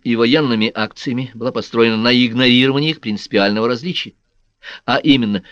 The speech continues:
что солдат ведет бой с другими вооруженными людьми, рискуя собственной жизнью, в то время как сотрудники Ч К убивают беззащитных мужчин и женщин, не рискуя при этом ничем. Пресловутая смелость чекиста была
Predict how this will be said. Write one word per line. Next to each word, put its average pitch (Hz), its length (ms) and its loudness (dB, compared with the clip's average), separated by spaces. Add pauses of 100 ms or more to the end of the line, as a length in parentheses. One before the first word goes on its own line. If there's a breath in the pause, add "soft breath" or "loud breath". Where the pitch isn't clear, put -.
(120)
что 127 320 0
солдат 151 800 2
ведет 110 340 0
бой 107 220 2
с 92 80 -2
другими 120 480 0
вооруженными 117 560 2
людьми, 117 380 0 (180 loud breath)
рискуя 135 640 4
собственной 101 560 0
жизнью, 117 380 -2 (460)
в - 80 -20
то 101 60 -6
время 101 200 -2
как 92 120 -10
сотрудники 110 640 -2
Ч 107 180 -2
К 208 200 0
убивают 160 420 2 (220 loud breath)
беззащитных 127 920 -2
мужчин 160 380 -6
и 135 80 -2
женщин, 120 400 -4 (180 loud breath)
не 123 200 0
рискуя 123 380 0
при 117 140 0
этом 107 160 -4
ничем. 98 300 -6 (1080)
Пресловутая 117 640 0
смелость 185 640 0
чекиста - 640 -6
была 104 240 0